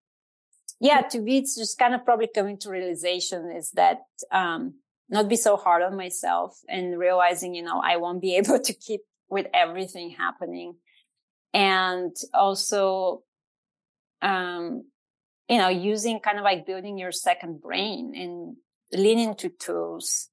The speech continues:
lean into communities, because, you know, I really think the future of this profession, it's kind of like knowledge crowdsourcing and, um, collabor-, collaborative research and, and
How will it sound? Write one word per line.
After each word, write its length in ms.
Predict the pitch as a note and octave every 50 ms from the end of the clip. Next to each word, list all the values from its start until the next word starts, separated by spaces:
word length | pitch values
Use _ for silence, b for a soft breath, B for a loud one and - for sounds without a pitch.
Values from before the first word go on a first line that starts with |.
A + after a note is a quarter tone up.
| _ _ -
lean 220 | F#3 G3 A3 A#3
into 260 | A#3+ A#3 A3+ - - -
communities, 920 | - F3+ F3+ F3 E3+ E3 D#3+ E3 D#3+ - - E3+ E3 E3+ E3+ - - - _
because, 360 | - F#3+ - G#3 G3+ F#3 -
you 80 | A3+ G#3
know, 80 | G3+ G3
I 160 | F#3+ F#3 F#3 -
really 360 | - G3 G3 G3 A#3+ B3+ D4 C#4
think 280 | C#4 - G#3+ G#3 F#3+
the 80 | F3+ F3+
future 400 | - - G3+ G3 G3 - G#3 F#3
of 100 | E3+ E3
this 160 | F3+ F3 D#3+
profession, 580 | - - F3 - - F3 E3+ F3 - F#3 F3 E3+
it's 180 | D#3+ - - -
kind 200 | - F3 E3 E3+
of 60 | D#3+
like 240 | E3 E3+ E3 - -
knowledge 360 | E3 E3 E3 E3 E3 - - -
crowdsourcing 840 | - E3+ E3 D#3+ D#3+ - - F3 E3 D#3+ - - F3+ E3+ E3+ E3+
and, 200 | E3+ E3 E3 E3 E3 _ b b b b b b b _ _ _ _ _ -
um, 800 | - F3+ F3 E3+ E3 D#3 - F3 F3+ F3 - - - - - _ _ _ _ _ _ - - -
collabor-, 420 | G3 F3+ F3+ F3+ F3+ E3+ F3 - - _ _ _ -
collaborative 560 | F#3 F#3 F#3 F3+ F#3+ F#3 F#3 - F#3+ F3+ F3+ - - - - - - _ _ _ _ -
research 680 | - F3 E3+ F#3+ F#3+ F#3 - - F#3 F#3 F3+ F3 - F#3
and, 540 | E3+ F3 F3 E3+ E3+ E3 E3 E3 F3 - - _ _ _
and 400 | - F#3 F#3 F3+ F3 F3 - -